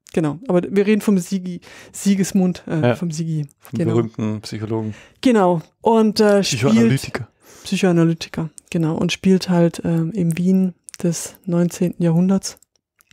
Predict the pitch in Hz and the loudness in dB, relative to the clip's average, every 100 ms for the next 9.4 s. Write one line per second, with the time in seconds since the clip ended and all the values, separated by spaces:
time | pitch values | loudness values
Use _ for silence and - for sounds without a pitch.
0 | _ 180 170 170 185 160 160 165 175 175 | _ -2 0 0 -2 -2 -2 -2 0 0
1 | - 175 - 165 165 - - - - - | 0 -2 0 2 2 -2 -20 -20 -20 -20
2 | - - _ _ _ _ _ _ 196 185 | -20 -20 _ _ _ _ _ _ 0 2
3 | 226 208 220 220 202 208 214 247 233 214 | 2 2 -2 0 -2 0 0 0 0 2
4 | 196 190 147 262 - 233 220 196 208 196 | 0 0 0 -2 0 2 2 2 2 2
5 | 196 - 185 190 220 - - 185 190 190 | 0 0 -2 0 0 -2 0 4 4 4
6 | 180 - 196 226 185 190 185 180 - 185 | 2 -2 -4 -2 -2 0 0 -2 -4 0
7 | 180 180 160 - 180 170 165 180 190 180 | 0 0 -2 0 2 4 2 0 0 2
8 | 175 165 170 175 165 180 202 - 190 180 | 2 2 2 2 2 2 0 -2 0 0
9 | 175 180 175 170 | 2 0 0 -2